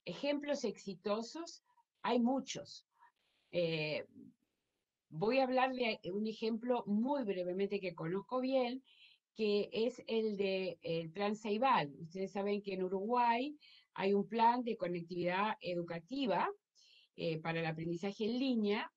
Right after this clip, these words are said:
que surgió en el año dos mil siete. En principio para contribuir a la inclusión social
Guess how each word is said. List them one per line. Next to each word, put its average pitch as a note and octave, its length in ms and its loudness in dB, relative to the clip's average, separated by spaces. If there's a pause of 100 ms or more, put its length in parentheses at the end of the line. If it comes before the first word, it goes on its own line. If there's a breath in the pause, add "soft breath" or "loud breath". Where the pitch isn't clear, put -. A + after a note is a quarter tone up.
(140)
que F#3+ 120 -4
surgió A3 800 0 (100)
en F#3 180 0
el F3+ 140 4
año A3 240 2
dos G3+ 140 0
mil G3 180 0
siete. A3 540 -2 (560 soft breath)
En G3+ 160 2
principio D4 680 0
para F#3+ 340 2 (220)
contribuir G#3 540 -2
a D4 60 2
la C4+ 80 4
inclusión G#3+ 460 -4
social G3+ 640 0